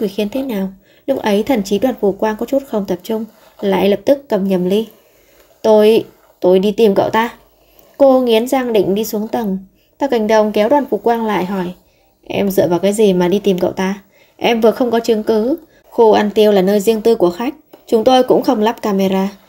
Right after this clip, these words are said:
Chỉ cần cậu ta kiên quyết không thừa nhận, có khi còn nói em là phỉ báng cậu ta nữa đấy." Đoàn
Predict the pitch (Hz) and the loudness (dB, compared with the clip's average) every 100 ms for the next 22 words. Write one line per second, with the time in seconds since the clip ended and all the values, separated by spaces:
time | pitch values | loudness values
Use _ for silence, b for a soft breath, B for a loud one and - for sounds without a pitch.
0 | b - 254 254 240 226 - 262 - 269 | b -2 2 2 2 0 0 -2 0 0
1 | 254 302 339 285 240 220 185 180 175 190 | 2 2 2 0 -6 -4 -4 -2 -2 -2
2 | 208 208 226 214 196 185 180 - 214 202 | -4 -2 -2 0 0 0 -2 -2 -2 -2
3 | 196 180 190 170 170 170 - 202 196 196 | -2 0 0 2 0 -2 -4 -4 -4 -6
4 | 254 - B B B B B - 226 | -8 -12 B B B B B 0 0